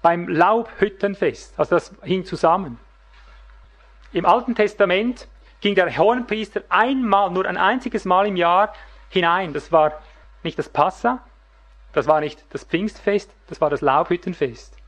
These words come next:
Da ging er einmal ganz nach hinten. Und diese drei Feste, diese drei großen Feste,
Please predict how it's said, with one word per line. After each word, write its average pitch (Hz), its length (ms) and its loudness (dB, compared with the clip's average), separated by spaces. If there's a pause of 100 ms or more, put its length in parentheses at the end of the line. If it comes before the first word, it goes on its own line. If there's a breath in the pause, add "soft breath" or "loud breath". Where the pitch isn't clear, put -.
(520 soft breath)
Da 226 320 2 (140 loud breath)
ging 180 140 -4
er - 180 -4
einmal 214 460 0 (100)
ganz 220 320 0
nach 202 100 0
hinten. 180 540 -8 (800 soft breath)
Und 175 200 0
diese 233 200 0
drei 190 240 4
Feste, 220 400 -2
diese 175 240 -8
drei 175 300 0
großen 196 400 0
Feste, 202 520 -2